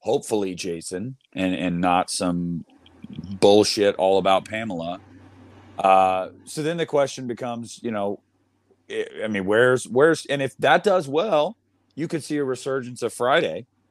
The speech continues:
and then he could be at the forefront where, you know, I don't know, man. I, it's just, it gets to a point where it's like, if you're not gonna do it now, when are you gonna do it? I just, I don't know.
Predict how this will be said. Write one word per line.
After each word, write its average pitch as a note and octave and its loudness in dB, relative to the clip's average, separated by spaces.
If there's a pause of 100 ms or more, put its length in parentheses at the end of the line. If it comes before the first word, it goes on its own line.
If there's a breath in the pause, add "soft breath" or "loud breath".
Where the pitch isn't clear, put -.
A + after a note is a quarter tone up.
(120)
and G#2+ -8
then G#2+ -8
he F3 -4
could A#2+ 0
be F#2+ -2
at F2+ -6
the F2+ -8
forefront F#2+ -4
where, C3+ 2
you B2+ -6
know, A2+ 0 (680)
I C#3 -6
don't F3 4
know, F#3 6
man. E3 0
I, C3+ 0
it's D3 -6
just, E3 -2
it D3+ -2
gets F#3 0
to F3+ 0
a D3 -4
point F3 -2
where C3+ 2
it's B2 -6
like, A#2+ 2 (1400 loud breath)
if C3 -6
you're F#3 0
not F#3 2
gonna D3+ -2
do D3 0
it G#2 0
now, F3 -2
when F3 -4
are F3 -6
you D3+ -6
gonna C#3 -6
do - -14
it? - -12 (380 soft breath)
I C3 6
just, A#2 -4 (580)
I - -6
don't D3 0
know. A2 2